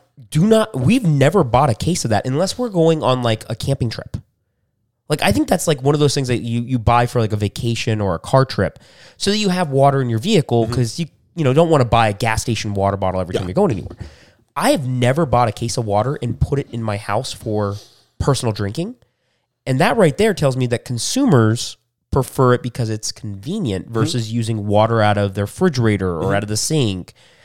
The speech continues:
Speaker 1: Um, we don't live in a country where the water is contaminated. Like, you can drink the water straight out of your hose here.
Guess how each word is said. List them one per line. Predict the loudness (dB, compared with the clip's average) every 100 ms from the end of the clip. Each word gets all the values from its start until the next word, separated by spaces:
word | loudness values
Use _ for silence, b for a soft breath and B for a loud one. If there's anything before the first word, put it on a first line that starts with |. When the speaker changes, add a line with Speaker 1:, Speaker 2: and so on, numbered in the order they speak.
| b b -2
Speaker 1:
Um, | 2 2 0 -4
we | -2
don't | -2 2
live | 2 2
in | 0
a |
country | -2 -6 -2
where | -2 -2
the | -2
water | 0 0 0
is | -6
contaminated. | -8 -4 -4 -6 -10 -12
Like, | -6 -4
you |
can | -2 0
drink | -2 -2
the |
water | 0 0
straight | 0 -2
out | -2
of |
your | -2
hose | -2 -2 -6
here. | -14 -14